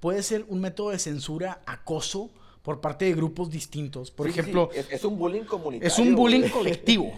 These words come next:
Speaker 1: O
Speaker 2: Ajá.
Speaker 1: sea, y de hecho, tengo un caso de el que te decía que era el más triste, güey.
Speaker 2: Ujú.
Speaker 1: Había, la raza a lo mejor la conoce. <laughs> August Ames, güey.
Speaker 2: ¿A
Speaker 1: August
Speaker 2: quién?
Speaker 1: Ames. A ver, tú dime si la conoces. August Ames.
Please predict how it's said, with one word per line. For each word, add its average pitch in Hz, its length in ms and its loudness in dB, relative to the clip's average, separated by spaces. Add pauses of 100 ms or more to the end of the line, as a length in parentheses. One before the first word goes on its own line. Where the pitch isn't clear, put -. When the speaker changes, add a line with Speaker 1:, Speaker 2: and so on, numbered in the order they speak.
(180)
Speaker 1:
O 185 100 4
Speaker 2:
Ajá. 165 60 2
Speaker 1:
sea, 156 400 4 (220)
y 180 120 2
de 180 80 6
hecho, 208 580 4 (680)
tengo 165 200 2
un 180 100 2
caso 196 300 2
de 165 400 2
el 147 120 -6
que 151 80 -4
te 151 140 -4
decía 156 440 -2
que 180 80 -6
era 175 80 -2
el 180 80 -2
más 185 220 -4
triste, 143 340 -4
güey. 135 280 -6 (200)
Speaker 2:
Ujú. 151 120 -6
Speaker 1:
Había, 156 720 2
la 151 180 -4
raza 139 320 -6
a 180 40 -4
lo 185 100 -4
mejor 156 240 -8
la 156 120 -6
conoce. 156 540 -4 (180)
<laughs> - 720 -6
August 151 480 -2
Ames, 160 340 -2
güey. 113 220 -10 (360)
Speaker 2:
¿A 147 80 -2
Speaker 1:
August 165 280 0
Speaker 2:
quién? 220 200 2
Speaker 1:
Ames. 240 320 -6 (380)
A 143 120 -6
ver, 135 160 -2
tú 143 100 -8
dime 156 180 -4
si 156 80 -10
la 135 120 -8
conoces. 120 400 -10
August 143 520 -8
Ames. 123 520 -12